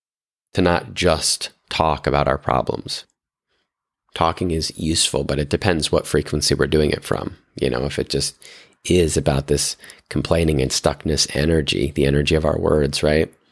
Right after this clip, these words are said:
It's not necessarily getting us anywhere.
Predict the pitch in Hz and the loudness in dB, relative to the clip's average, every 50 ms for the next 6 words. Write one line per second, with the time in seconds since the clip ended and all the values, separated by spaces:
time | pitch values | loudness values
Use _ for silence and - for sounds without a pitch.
0 | _ _ _ - _ _ _ _ _ _ _ _ _ - - - 123 101 - - | _ _ _ -20 _ _ _ _ _ _ _ _ _ -12 -4 0 2 2 2 2
1 | - - - - 87 82 82 76 78 76 78 78 64 52 - - - - - _ | 0 0 0 2 2 2 2 2 2 2 2 2 0 -2 -2 -4 -4 -6 -8 _
2 | _ _ _ _ _ _ _ _ _ _ _ _ _ _ - - 90 87 82 78 | _ _ _ _ _ _ _ _ _ _ _ _ _ _ -6 -4 -2 -2 0 -2
3 | 64 - - - - | -2 -4 -4 -6 -10